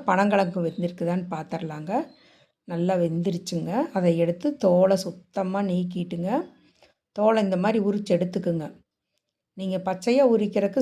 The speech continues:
சிரமமா இருந்ததுன்னா வேக வச்சு கூட நீங்க உரிக்கலாங்க. சுத்தமா இதை இது பண்ணிட்டுங்க. இதை அப்படி ரெண்டா கட் பண்ணிட்டு உள்ள பார்த்தீங்களா, அதனோட மேல் பாகம் நல்லா இருக்கும், கடிச்சுக்கலாங்க. இந்த தோலை உரிச்சிடணுங்க,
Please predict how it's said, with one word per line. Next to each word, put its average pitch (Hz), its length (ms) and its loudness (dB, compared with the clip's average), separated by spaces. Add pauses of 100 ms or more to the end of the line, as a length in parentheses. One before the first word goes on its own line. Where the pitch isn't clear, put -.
சிரமமா 180 460 0
இருந்ததுன்னா 175 300 0 (160)
வேக 202 200 6 (100)
வச்சு 208 240 -6
கூட 185 220 -2
நீங்க 160 240 -4
உரிக்கலாங்க. 170 460 -8 (760)
சுத்தமா 190 520 -2
இதை 180 120 4 (320)
இது 175 160 0
பண்ணிட்டுங்க. 180 460 0 (960)
இதை 180 140 0
அப்படி 170 280 0
ரெண்டா 208 420 4
கட் 180 260 2
பண்ணிட்டு 202 380 0
உள்ள 208 200 2
பார்த்தீங்களா, 175 560 0 (760)
அதனோட 190 320 2
மேல் 202 320 2
பாகம் 202 360 4
நல்லா 165 200 -2
இருக்கும், 180 420 -4
கடிச்சுக்கலாங்க. 165 720 -8 (720)
இந்த 240 160 2
தோலை 247 460 6
உரிச்சிடணுங்க, 190 720 0